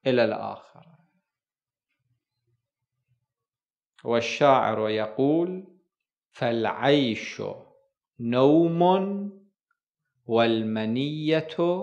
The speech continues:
يقظة". وقبل ذلك الحديث الشريف يقول: "الناس نيام".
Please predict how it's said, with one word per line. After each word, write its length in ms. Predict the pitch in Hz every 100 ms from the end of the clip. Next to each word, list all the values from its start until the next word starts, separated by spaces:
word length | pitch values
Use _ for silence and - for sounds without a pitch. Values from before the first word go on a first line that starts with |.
| 202 - _ _ _ -
يقظة". 1120 | 135 175 180 - 123 117 107 - 120 117 - - - - 160 - _ _ _ _ _ _ _ _ _ _ 123
وقبل 460 | 120 143 139 120
ذلك 460 | 110 117 113 104 107
الحديث 560 | 104 - 110 120 117
الشريف 680 | 110 - - 110 117 104 -
يقول: 560 | 110 101 - 131 151 151
"الناس 1000 | 117 117 110 107 107 107 104 107 - 135 147 165
نيام". 1400 | 165 139 139 143 147 143 135 131 131 131 127 143 175